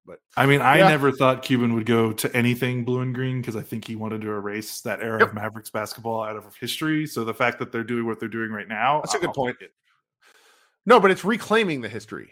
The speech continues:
Speaker 1: and that's what I
Speaker 2: Right.
Speaker 1: think is particularly cool. But yeah, and then my son, my son's at the age, he's six, he turns seven in March, but he's at the age between getting, like, stuff to where I'm just like,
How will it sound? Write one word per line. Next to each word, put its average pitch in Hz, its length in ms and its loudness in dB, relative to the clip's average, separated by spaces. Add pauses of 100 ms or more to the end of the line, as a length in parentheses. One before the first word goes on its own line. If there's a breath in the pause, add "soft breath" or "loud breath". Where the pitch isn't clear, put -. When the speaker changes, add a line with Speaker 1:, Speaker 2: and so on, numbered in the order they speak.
(100)
Speaker 1:
and 131 80 -12
that's 180 180 -2
what 151 100 -2
I 131 40 -2
Speaker 2:
Right. - 60 -8
Speaker 1:
think 127 140 -10
is 107 80 -14
particularly 107 600 -14
cool. 85 300 -12
But 101 160 -12 (460 soft breath)
yeah, 156 200 2
and 160 140 -4
then 185 140 0
my 135 120 -2
son, 147 280 -4
my 139 80 -6
son's 170 300 -6
at - 80 -20
the 110 120 -10
age, 107 200 -8
he's 127 200 -14
six, 110 240 -10
he 117 80 -14
turns 113 240 -12
seven 101 220 -8
in 92 80 -12
March, 92 380 -10
but 92 140 -10 (140)
he's 120 140 -12
at 160 100 -6
the 120 120 -6
age 117 200 -6
between 98 400 -14 (960)
getting, 143 300 -4
like, 110 200 -10
stuff 110 360 -8
to 131 100 -14
where 107 80 -8
I'm 104 100 -16
just 107 140 -18
like, 92 160 -10